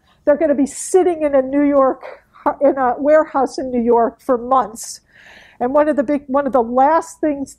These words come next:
that, uh, John, her father, John Kinsey, does is to write letters off to Abraham Lincoln asking him to release these,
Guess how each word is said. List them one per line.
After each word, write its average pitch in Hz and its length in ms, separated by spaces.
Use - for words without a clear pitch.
that, 233 320
uh, 220 140
John, 254 360
her 240 80
father, 285 460
John 214 300
Kinsey, 240 380
does 208 320
is 220 140
to 285 100
write 233 220
letters 247 340
off 233 160
to - 200
Abraham 233 420
Lincoln 240 320
asking 254 420
him 247 180
to 233 100
release 254 400
these, - 400